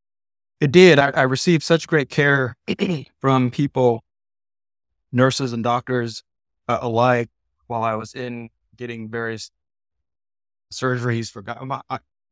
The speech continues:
I'm on, I've had three left knee surgeries by this point.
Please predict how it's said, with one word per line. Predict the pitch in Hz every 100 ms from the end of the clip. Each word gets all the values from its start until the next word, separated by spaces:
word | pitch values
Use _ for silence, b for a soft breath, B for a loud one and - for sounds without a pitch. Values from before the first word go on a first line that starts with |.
| _
I'm | 123 131
on, | 147
I've | 131 127
had | 143 -
three | 143 143
left | 120 123 120
knee | 127 123
surgeries | 113 113 107 110 107
by | 101 110
this | 110
point. | - - 113 107 110